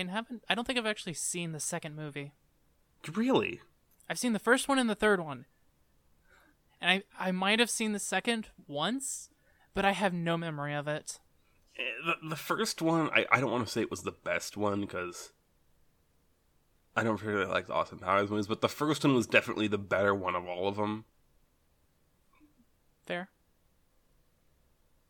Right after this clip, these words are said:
Speaker 2: If only because it spent more time taking the piss out of James Bond than just taking the piss in general.
Speaker 1: That's fair.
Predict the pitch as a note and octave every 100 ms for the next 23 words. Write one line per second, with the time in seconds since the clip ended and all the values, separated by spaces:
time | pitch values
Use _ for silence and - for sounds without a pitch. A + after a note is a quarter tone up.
0 | _ _ _ _ _ _ _ _ _ _
1 | _ _ _ - - A2 A2+ G#2+ G#2 G#2+
2 | G2+ G2+ F#2+ G2+ - - G2+ G2 G2+ G2
3 | - F#2+ - G2 G2 F#2 - F#2+ F#2 F#2+
4 | F#2 F2 F#2 F#2 F2+ F2+ F2+ F2+ F2+ E2+
5 | F2+ - F#2+ - F2+ - F#2 - F2+ F2+
6 | F2 F#2+ G#2 - _ _ _ _ _ _
7 | _ - - _ - G3+ - - D3+ D#3